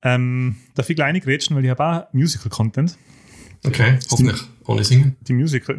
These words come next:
Speaker 1: dieses von mir ohne Singen, ich war
Speaker 2: Okay.
Speaker 1: aber vorher, weil die, die Titel sind nämlich so gut, dass ich mich niemals trauen würde, sie nachzusingen. Und zwar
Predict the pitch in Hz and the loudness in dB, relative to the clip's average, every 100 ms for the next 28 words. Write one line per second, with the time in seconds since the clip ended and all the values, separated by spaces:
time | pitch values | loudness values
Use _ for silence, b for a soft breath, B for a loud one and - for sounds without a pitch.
0 | 123 160 151 135 - - 135 170 214 208 | -2 0 0 -2 -6 -4 0 0 -2 -4
1 | 165 160 - 123 139 165 139 311 127 262 | -4 -4 -2 0 0 -2 -2 0 0 0
2 | 294 311 311 311 320 - 123 123 139 143 | 0 -2 -2 -4 -4 -2 -2 -2 -2 0
3 | 117 113 113 117 - 117 113 113 120 - | 0 -2 -4 -6 -4 0 0 0 -4 -10
4 | - 117 104 165 190 110 127 120 117 113 | -4 -4 -2 -4 -2 -2 -2 -2 -2 -2
5 | 117 - 208 190 123 135 127 110 110 110 | -4 -2 -2 -2 -4 -2 -2 -4 -2 -2
6 | 107 107 139 180 110 107 - 107 107 104 | -2 0 0 0 -2 -4 -4 -2 -2 -2
7 | 107 104 135 95 95 107 123 113 - 101 | 0 0 -2 -4 -2 0 0 0 -2 -2
8 | 104 151 208 | 0 0 -2